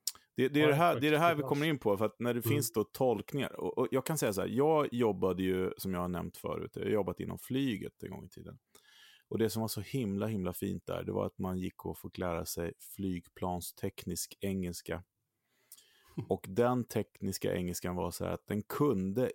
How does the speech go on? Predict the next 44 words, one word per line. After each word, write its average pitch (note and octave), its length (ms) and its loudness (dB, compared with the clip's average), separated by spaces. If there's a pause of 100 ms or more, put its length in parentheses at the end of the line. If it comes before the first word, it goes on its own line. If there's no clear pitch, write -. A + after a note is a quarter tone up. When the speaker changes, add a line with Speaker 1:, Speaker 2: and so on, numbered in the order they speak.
(120)
Speaker 1:
inte E2 420 -2
missuppfattas. - 920 -8 (460)
Speaker 2:
Nej. G2+ 180 -4 (400)
Speaker 1:
Eh, G2 320 -2
för - 140 -4
det G#2+ 100 4
var G#2+ 100 6
ju G2 60 4
det F#2 160 2
det F2+ 80 2
byggde F#2 300 2
på, - 200 -4
att - 260 -8 (120)
liksom, F#2+ 220 -6 (100)
är A2+ 320 2
det, G#2+ 220 2
står G#2+ 380 0
det F#2+ 60 2
så F2 100 -4
här F#2+ 380 0
så - 140 -10
betyder F#2+ 480 -2
det E2 120 0 (180)
ingenting F#2+ 640 0
annat D#2+ 340 -6 (140)
än D#2+ 280 -6
det. E2+ 220 -6 (140)
Det F#2 140 -4
går F#2+ 240 2
inte F2+ 400 -2
att - 80 -6
tolka - 380 -4
på - 100 -10
något D#2+ 140 -10
annat D2 240 -10
sätt. - 180 -8 (880)
Och - 100 0
det G#2+ 40 4
är A2 40 6
ju A2 40 4
väldigt G2 260 2
viktigt F#2+ 320 -2
när F2+ 120 -2
man, F2 280 -4